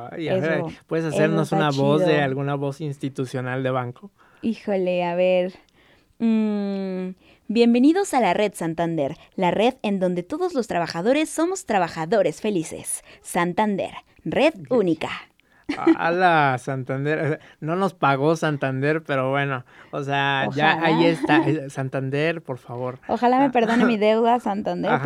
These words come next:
Speaker 2: pero no.
Speaker 1: ándale.
Speaker 2: <laughs>
Speaker 1: No, pero qué cool, qué cool, suena muy chido. Este, pues gracias, yo nada más, no me queda nada más que despedirme de este podcast, Sofía.
Speaker 2: Gracias, gracias a ti y pues espero que haya estado chido y cool.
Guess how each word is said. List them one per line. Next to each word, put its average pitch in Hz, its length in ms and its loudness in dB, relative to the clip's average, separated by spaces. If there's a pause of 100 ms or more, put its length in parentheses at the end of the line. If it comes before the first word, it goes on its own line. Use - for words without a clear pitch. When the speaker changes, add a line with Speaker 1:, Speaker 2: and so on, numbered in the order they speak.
Speaker 2:
pero 196 180 4
no. 196 80 2
Speaker 1:
ándale. 139 220 0
Speaker 2:
<laughs> 370 600 6 (100)
Speaker 1:
No, 175 200 2
pero 175 200 4
qué 175 140 -6
cool, 185 240 0
qué 170 140 -6
cool, 170 200 0
suena 160 260 -2
muy 156 140 -2
chido. 175 440 -2 (380)
Este, 147 1200 -4
pues 143 240 -2
gracias, 170 400 -6
yo 185 380 -4
nada 143 280 -6
más, 165 220 -8
no 156 180 -6
me 165 160 -4
queda 160 200 -8
nada 156 120 -8
más 156 180 -12
que 147 240 -8
despedirme 131 680 -10
de 143 60 -8
este 139 180 -12
podcast, 143 400 -14
Sofía. - 340 -18 (400)
Speaker 2:
Gracias, 339 520 4
gracias 320 320 2
a 311 100 0
ti 311 420 2
y 262 140 0
pues 226 300 2
espero 254 320 0
que 240 80 0
haya 226 80 0
estado 220 240 -2
chido 254 340 -2
y 208 140 -2
cool. 196 320 -6